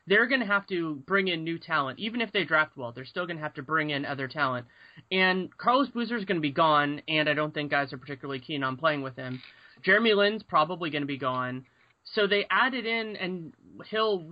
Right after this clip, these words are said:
who knows? But so they added in all these pieces that are hard to move and that aren't gonna be there. So you're not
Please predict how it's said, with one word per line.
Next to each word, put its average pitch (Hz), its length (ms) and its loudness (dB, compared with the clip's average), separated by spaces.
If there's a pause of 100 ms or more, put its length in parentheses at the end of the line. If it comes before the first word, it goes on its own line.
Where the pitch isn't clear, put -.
who 190 100 -8
knows? 123 360 -6
But - 160 -6
so 233 100 -2
they 208 160 2
added 233 280 0
in 226 100 -4
all 202 140 0
these 175 180 -6
pieces 165 540 -8
that 151 240 0
are 147 160 2
hard 190 300 2
to 202 60 -8
move 160 400 -4 (160)
and 202 260 0
that 165 100 2
aren't 175 180 4
gonna 151 180 -4
be 233 220 -2
there. 147 220 2
So 190 160 -4
you're 180 180 0
not 220 280 4